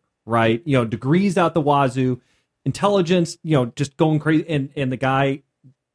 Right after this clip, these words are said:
did whatever the hell nuclear engineers do.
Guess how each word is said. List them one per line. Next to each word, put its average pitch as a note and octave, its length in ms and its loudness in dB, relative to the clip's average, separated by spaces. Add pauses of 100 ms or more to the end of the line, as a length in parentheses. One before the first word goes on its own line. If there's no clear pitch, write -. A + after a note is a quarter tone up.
(200)
did E3+ 320 2
whatever E3 260 2
the G#3+ 80 -4
hell D#3+ 380 -2
nuclear D#3 580 2
engineers B2+ 540 0 (200)
do. A2 400 0